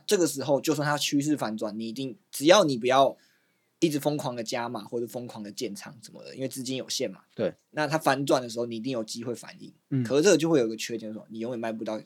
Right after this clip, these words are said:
Speaker 1: 最高点。所以从这个角度就知道说，
Speaker 2: 哦。
Speaker 1: 所谓的高低点都是我们事后看，我们才知道。
Speaker 2: 对，我觉得那这个有一个地方就要跟大家讲说，你不要追高跟追低，永远不可能当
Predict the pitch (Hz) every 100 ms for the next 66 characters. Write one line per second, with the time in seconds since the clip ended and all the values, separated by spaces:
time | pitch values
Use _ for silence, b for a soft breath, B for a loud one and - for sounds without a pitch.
0 | _ - 104 98 101 - - - 127 117
1 | 139 143 170 139 113 123 120 123 113 117
2 | 123 b b b b - 127 156 139 139
3 | 135 135 131 123 104 110 117 110 101 92
4 | 120 123 110 113 104 117 92 _ _ _
5 | 98 107 107 107 110 107 - _ _ _
6 | _ _ - 127 117 117 151 170 165 165
7 | 151 120 107 110 123 131 120 117 123 113
8 | 117 113 107 107 87 90 101 101 92 107
9 | 127 - - 104 - 104 98 104 101 98
10 | 95 - 92 - 135 180 131 170 139 101
11 | 101 127 135